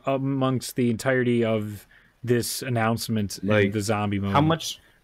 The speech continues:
Speaker 2: how much resources does it take to keep the Shinonuma server running?
Speaker 1: I don't know.
Speaker 2: You know,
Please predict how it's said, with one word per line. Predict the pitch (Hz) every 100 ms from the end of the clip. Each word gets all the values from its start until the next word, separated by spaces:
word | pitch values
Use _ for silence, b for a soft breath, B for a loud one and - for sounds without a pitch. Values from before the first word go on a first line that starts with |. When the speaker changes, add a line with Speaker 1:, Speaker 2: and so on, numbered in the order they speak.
| _ -
Speaker 2:
how | 143
much | 139 143 - -
resources | 127 139 135 143 131 131 123
does | 120 110
it | 107 -
take | 107 101
to | 98
keep | - 104 -
the |
Shinonuma | 87 - 92 87 85 85 85
server | - 80 80
running? | 73 71 73 80 82 - _ _ _ -
Speaker 1:
I | 170
don't | 190 196
know. |
Speaker 2:
You | 208
know, | - -